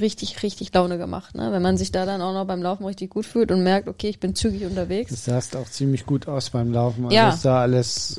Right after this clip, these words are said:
Speaker 2: äh,
Speaker 1: Das fühlte sich auch echt rund an. Also,
Speaker 2: Ja.
Speaker 1: ähm,
Speaker 2: Es sah auch rund aus.
Speaker 1: Ja.
Speaker 2: Also es war jetzt nicht so, ähm, manchmal sieht man das ja schon, also, äh,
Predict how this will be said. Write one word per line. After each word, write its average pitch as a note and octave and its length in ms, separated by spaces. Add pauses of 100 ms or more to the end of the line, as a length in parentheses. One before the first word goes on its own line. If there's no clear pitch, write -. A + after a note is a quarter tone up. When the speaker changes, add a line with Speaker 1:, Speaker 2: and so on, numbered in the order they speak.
Speaker 2:
äh, B2 400
Speaker 1:
Das A3+ 160
fühlte D#4+ 440
sich G#3+ 260
auch G3 180
echt - 400
rund C#4 300
an. G#3 420
Also, G3+ 240
Speaker 2:
Ja. G3 580
Speaker 1:
ähm, G3 200
Speaker 2:
Es B2+ 120
sah C3 200
auch C#3 180
rund C#3 240
aus. - 420
Speaker 1:
Ja. G#3+ 140
Speaker 2:
Also C3 200
es A#2 120
war B2+ 140
jetzt C3+ 180
nicht D3 160
so, C3+ 320
ähm, B2 400 (420)
manchmal C3 380
sieht C3+ 220
man E3+ 120
das D3+ 180
ja C#3+ 120
schon, C#3 460
also, A#2+ 400 (420)
äh, A#2+ 480